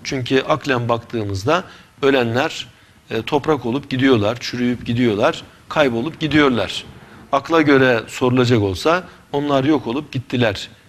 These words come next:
Ölüm bir yokluk. Artık hayat sadece dünya hayatı. Ölenlerin hayatla münasebeti kalmıyor. Görünüşte böyle.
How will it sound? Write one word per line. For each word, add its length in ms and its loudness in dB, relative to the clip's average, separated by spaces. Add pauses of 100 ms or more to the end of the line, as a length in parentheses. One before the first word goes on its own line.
(160)
Ölüm 380 2 (140)
bir 120 2
yokluk. 540 0 (560)
Artık 320 -2
hayat 360 0
sadece 460 0
dünya 300 -2
hayatı. 460 0 (380)
Ölenlerin 440 2
hayatla 460 0
münasebeti 760 -2 (240)
kalmıyor. 640 2 (200)
Görünüşte 560 2
böyle. 280 4